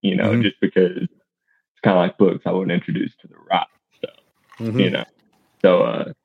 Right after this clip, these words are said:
Speaker 1: you know, which I grew up listening to a lot of punk music and a lot of, like, I, I guess, emo music, <laughs> you
Speaker 2: Mm-hmm.
Speaker 1: know, and,
Speaker 2: Yep.
Speaker 1: uh, that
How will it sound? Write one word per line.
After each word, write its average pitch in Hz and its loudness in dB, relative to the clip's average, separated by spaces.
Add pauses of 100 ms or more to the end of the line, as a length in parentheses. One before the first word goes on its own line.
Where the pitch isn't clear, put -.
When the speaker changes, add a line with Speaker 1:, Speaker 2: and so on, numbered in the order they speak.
(220)
Speaker 1:
you 101 2
know, - -2
which 190 0 (1160)
I 110 4
grew 113 6
up 92 -2 (600)
listening 98 4
to 87 4
a - 2
lot 87 2
of 85 -10
punk - -6
music - -10 (500)
and 87 0
a - -12
lot - -6
of, - -14 (160)
like, - -20 (160)
I, 98 -8 (460)
I 101 -4
guess, 92 2
emo 95 2
music, - -8
<laughs> - -20
you - 6
Speaker 2:
Mm-hmm. - 4
Speaker 1:
know, 92 4 (180)
and, 95 2
Speaker 2:
Yep. 104 2
Speaker 1:
uh, - -6 (760)
that - 4